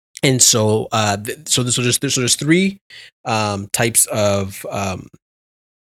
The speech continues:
income, right? That, um, Kiyosaki talks about. He talks about, uh, ordinary income, portfolio income, and passive income. And,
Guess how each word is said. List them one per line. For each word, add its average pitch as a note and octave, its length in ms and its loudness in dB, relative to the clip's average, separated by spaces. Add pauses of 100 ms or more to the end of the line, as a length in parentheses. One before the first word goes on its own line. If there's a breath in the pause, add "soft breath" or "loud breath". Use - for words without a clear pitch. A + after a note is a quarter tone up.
(400)
income, A#2+ 320 -2 (420)
right? A2 260 2 (840)
That, F2+ 320 -6
um, F2+ 300 -4 (220)
Kiyosaki G2+ 420 -2
talks - 320 -2
about. - 340 -10
He A2+ 120 -14
talks G2 280 -2
about, F#2+ 280 -4 (520 loud breath)
uh, F#2+ 140 -2
ordinary D#3+ 400 6
income, D3 380 0 (200)
portfolio A2 580 -2
income, G#2 400 -10
and F#2+ 100 -12
passive F2 380 -6
income. E2 340 -10 (1000)
And, G#2 400 -2